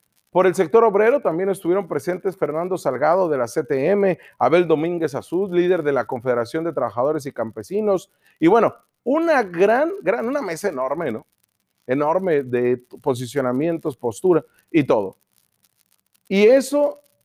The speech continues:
todo indica que va a estar bien enclavado y que van a lograr un verdadero consenso,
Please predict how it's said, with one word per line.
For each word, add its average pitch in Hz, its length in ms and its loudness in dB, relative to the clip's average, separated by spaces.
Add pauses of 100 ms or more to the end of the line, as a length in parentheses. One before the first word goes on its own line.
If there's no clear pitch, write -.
(100)
todo 226 280 2
indica 180 640 -2
que 165 280 -8
va 185 160 -6
a - 20 -10
estar 185 320 0
bien 196 340 2
enclavado 107 640 -4 (260)
y 165 220 0
que 156 540 -2
van 180 220 0
a 202 60 4
lograr 175 380 2
un 202 140 -4
verdadero 180 560 -2
consenso, 226 800 -2